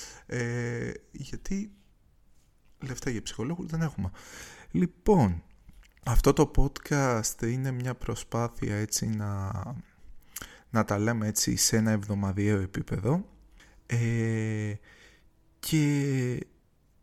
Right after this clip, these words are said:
έχει και μια έτσι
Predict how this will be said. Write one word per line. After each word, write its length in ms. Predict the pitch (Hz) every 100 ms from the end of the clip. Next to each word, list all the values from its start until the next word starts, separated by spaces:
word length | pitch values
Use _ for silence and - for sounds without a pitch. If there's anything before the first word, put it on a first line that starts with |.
| _ _ -
έχει 500 | 190 190 - 190 -
και 300 | - 156 151
μια 380 | 151 160 165 151
έτσι 920 | 147 151 - 151 151 139 139 147